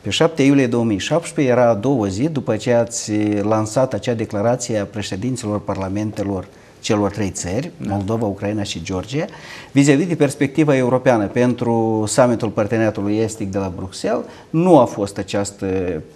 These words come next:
Speaker 1: nu s-a dat, nu s-a dat, eh, undă verde acestui apel. Vreau să vă întreb, cerere de aderare.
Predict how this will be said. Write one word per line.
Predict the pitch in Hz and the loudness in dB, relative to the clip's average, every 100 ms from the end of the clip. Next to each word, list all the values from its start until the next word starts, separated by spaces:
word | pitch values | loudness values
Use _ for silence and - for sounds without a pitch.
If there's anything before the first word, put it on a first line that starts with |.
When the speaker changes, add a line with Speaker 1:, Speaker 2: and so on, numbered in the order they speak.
| - - - - - - - - - - - | -20 -20 -20 -20 -20 -20 -20 -20 -20 -18 0
Speaker 1:
nu | 127 175 | 4 4
s-a | 156 123 | 6 4
dat, | 117 113 - - - - - _ - | 6 2 0 -12 -20 -20 -20 _ -4
nu | 123 | -2
s-a | 127 110 | 0 0
dat, | 104 101 95 - | 0 -2 -2 -4
eh, | 92 90 85 64 64 67 62 104 - - | -2 -2 -4 -6 -6 -8 -6 -6 -6 0
undă | 123 110 | 2 4
verde | 98 117 104 98 90 - - | 4 2 2 -2 -8 -14 -12
acestui | 104 110 113 113 107 | -6 -2 0 2 0
apel. | 104 110 82 - - | 2 0 0 -6 -10
Vreau | - 156 | 4 4
să | 175 175 | 4 2
vă | |
întreb, | 175 170 135 135 | 0 0 -2 -2
cerere | - - 156 160 156 147 | -4 4 4 4 0 -2
de | 120 123 143 - | -2 -2 -4 -8
aderare. | 117 104 104 101 87 85 | -6 -2 0 -2 -4 -8